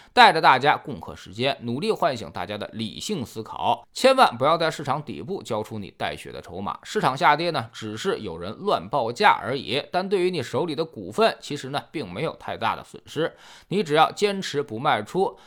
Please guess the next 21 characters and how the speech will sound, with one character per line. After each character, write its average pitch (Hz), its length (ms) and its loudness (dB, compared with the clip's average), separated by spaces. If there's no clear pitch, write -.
这 226 180 6
些 202 140 0
错 202 240 0
误 160 100 -2
的 165 80 0
报 151 240 2
价 190 280 2
也 98 180 -10
就 127 220 -4
一 180 120 -10
点 - 300 -8
意 - 80 -10
义 139 300 -4
都 90 180 -10
没 87 160 -10
有 98 140 -8
了。 104 260 -4
这 254 160 6
个 226 80 10
阶 247 160 6
段 247 120 8